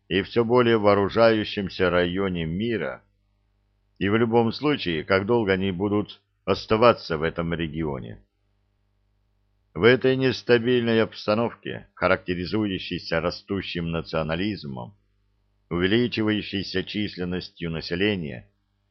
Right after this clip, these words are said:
повышающимся благосостоянием, бурно растущими надеждами и соперничеством за власть, происходят поистине тектонические сдвиги в геополитическом ландшафте Восточной Азии.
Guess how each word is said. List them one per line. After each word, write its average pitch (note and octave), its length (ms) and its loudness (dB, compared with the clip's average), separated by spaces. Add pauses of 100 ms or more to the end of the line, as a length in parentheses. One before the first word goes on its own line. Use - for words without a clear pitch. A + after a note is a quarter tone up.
(180)
повышающимся G2 1080 0
благосостоянием, E2+ 1300 -2 (580)
бурно A2+ 440 4
растущими G2 880 -2
надеждами D#2+ 920 -2 (560)
и F#2 280 -4
соперничеством E2 1120 -2
за C#2 120 -4
власть, G2 560 -2 (640)
происходят D3 680 4
поистине A#2 680 0
тектонические G2+ 1160 -4
сдвиги E2+ 760 -4 (540)
в D#2+ 140 -6
геополитическом F2 1040 0
ландшафте E2+ 680 0
Восточной E2 600 -6
Азии. D#2+ 500 -6